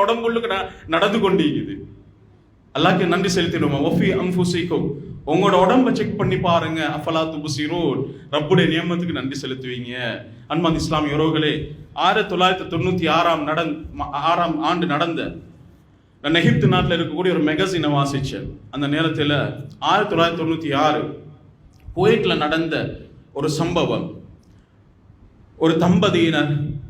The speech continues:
கல்யாணம் முடிச்சு, செல்வந்த ஃபேமிலி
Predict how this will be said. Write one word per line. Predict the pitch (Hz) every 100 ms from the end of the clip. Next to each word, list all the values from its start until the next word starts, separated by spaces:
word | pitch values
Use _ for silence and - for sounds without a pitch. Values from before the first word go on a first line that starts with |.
| - - -
கல்யாணம் | 156 180 190 175
முடிச்சு, | 170 175 180 185 165 160 165 - - - - - - - _ _
செல்வந்த | - 170 185 190 180
ஃபேமிலி | 175 170 175 165 165 -